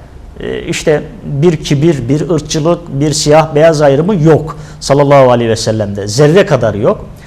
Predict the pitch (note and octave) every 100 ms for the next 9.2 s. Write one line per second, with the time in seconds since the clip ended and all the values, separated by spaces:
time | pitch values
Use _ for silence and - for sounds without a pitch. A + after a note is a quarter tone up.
0 | - - C#3 C#3 D#3+ - F3+ F#3 G#3 -
1 | - E3+ - A#2+ - B2 D3 D#3 F3 F3+
2 | F#3+ F#3 E3 D#3+ C3+ C3 F#2+ F#2 - -
3 | - D3 D#3+ F#3 F3 F3+ F#3+ F3+ C3+ D3
4 | C#3+ C#3+ C#3 B2+ - - - - - -
5 | - C#4 D#3 E3 G3 - A#3 G#3 F3+ D#3+
6 | C#3+ C#3 - F3+ F#3+ F#3 G3+ D#3+ F3 F3
7 | - A3+ B3+ - - - - - E3 G3
8 | F#3+ F#3+ A#3 A3 F#3+ G3 F#3 D3 B2+ A#2
9 | G#2 F#2+